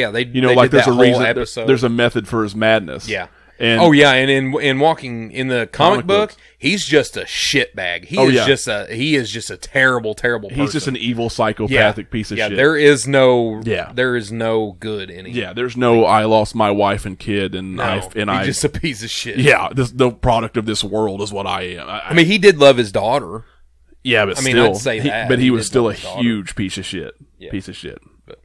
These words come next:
Speaker 1: anyway, yeah.
Speaker 2: But yeah, they
Speaker 1: Uh,
Speaker 2: did. They, they, they humanized him a little bit more.
Speaker 1: Yeah.
Speaker 2: And they
Speaker 1: Yeah.
Speaker 2: did.
Speaker 1: Yeah, and, and, well, you know, Thanos' original
Speaker 2: 'Cause what can
Speaker 1: deal,
Speaker 2: be more
Speaker 1: he's
Speaker 2: human
Speaker 1: just,
Speaker 2: than genocide?
Speaker 1: he's just super horny for Lady Death.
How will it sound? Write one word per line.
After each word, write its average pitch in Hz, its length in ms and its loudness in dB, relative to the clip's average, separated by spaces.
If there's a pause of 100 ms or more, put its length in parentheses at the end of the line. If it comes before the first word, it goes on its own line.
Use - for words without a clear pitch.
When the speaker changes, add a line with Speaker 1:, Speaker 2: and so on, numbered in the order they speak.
(120)
Speaker 1:
anyway, 147 400 -10
yeah. 90 200 -18 (340)
Speaker 2:
But 147 160 4
yeah, 131 140 6
they 123 100 2
Speaker 1:
Uh, 135 40 0
Speaker 2:
did. 127 140 4
They, 120 220 0
they, 117 400 0
they 120 260 0
humanized 101 560 -6
him 98 80 -10
a 87 40 -10
little 90 160 -6
bit - 120 -10
more. 90 320 -8 (180)
Speaker 1:
Yeah. 196 340 -16 (260)
Speaker 2:
And 110 120 -10
they 107 80 -4
Speaker 1:
Yeah. 98 180 -6
Speaker 2:
did. 107 160 -12 (460)
Speaker 1:
Yeah, 87 200 -14
and, 127 300 -4
and, 123 420 -8
well, 120 240 -6
you 131 80 -12
know, 113 140 -12
Thanos' 120 500 -12
original 98 600 -14
Speaker 2:
'Cause 120 140 -4
what 127 100 0
can 127 100 -2
Speaker 1:
deal, 123 120 -2
Speaker 2:
be 123 40 -2
more 120 120 2
Speaker 1:
he's 113 80 -2
Speaker 2:
human 127 180 2
Speaker 1:
just, 117 60 -2
Speaker 2:
than 117 100 -2
genocide? 113 540 -4
Speaker 1:
he's 120 160 -8
just - 320 -6
super 127 340 -2
horny 113 320 -6
for 104 180 -12
Lady 101 300 -12
Death. 98 420 -12